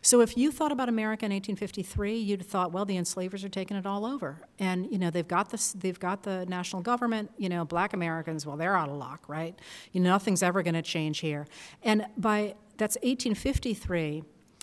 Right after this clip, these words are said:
By eighteen fifty-four, the North has come together to say, "Wait a minute, we're not gonna put up with enslavement." By eighteen fifty-six, they formed a new political party that says, "Hey, we don't, might not agree on anything about finances or immigration, but by God, we can agree on democracy."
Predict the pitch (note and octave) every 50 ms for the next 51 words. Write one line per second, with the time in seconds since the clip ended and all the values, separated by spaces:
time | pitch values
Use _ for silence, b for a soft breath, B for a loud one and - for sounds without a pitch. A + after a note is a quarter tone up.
0 | - - - A3 - B3+ B3+ B3+ D4 C4 B3 C4+ A#3 - - G#3+ - - - -
1 | B3+ B3 C4 C4 C4 C4+ C#4 A#3+ A#3 G3+ G3+ G#3 G#3+ G#3 - A3+ - - - A3+
2 | G#3 G3+ G3+ F#3+ G3+ G3 F#3+ G3 F#3+ F3+ F3 - - F#3+ F3 F3 F#3 F#3+ G3+ G3
3 | F#3+ F#3+ F3+ F3+ F3+ F3 F3 F3+ F#3+ F#3 G3+ F#3 E3+ - G3 F3+ E3+ E3+ - E3+
4 | D3+ E3+ E3 E3 - - E3 D#3 D#3 D3 D3+ D3 C#3+ D3+ - B B B B B
5 | B B - G#3 A3+ - A3+ - - A#3 G#3 - G#3+ - - A3 G3+ - - -
6 | - - C#4+ C#4+ - - - - A3 G#3+ G#3+ - - G#3 G3+ F#3+ G3 F#3+ F#3+ G3
7 | F#3+ - G3 F#3 F#3+ F#3 F#3 - F3+ - - - G3 F#3+ F#3 F3 E3+ E3+ - -
8 | F3+ E3 G3 F#3 F3 E3 F#3+ G#3+ A#3+ A#3 G3+ G3 F#3 F#3 G3+ F#3+ F3+ F3+ E3+ -
9 | F#3+ F3+ F3+ F3 F3 F#3 A3 B3 A#3+ - A3 G3+ F#3 E3+ F3+ F3 E3+ - - G3
10 | F#3+ G3+ F#3+ F3 F3+ F3 - E3+ E3 F3 E3+ F3 E3+ D#3+ E3 F#3 F#3+ F#3+ - -
11 | D#3+ D#3 D3+ - - - - A3+ A#3+ A3 G#3 F#3+ F#3+ F#3+ F#3 G3+ F3+ E3+ - F#3
12 | F3+ F3+ F3 E3+ D#3+ E3+ D#3+ E3+ F3 F3 E3+ - E3 D3 - - C#3 C3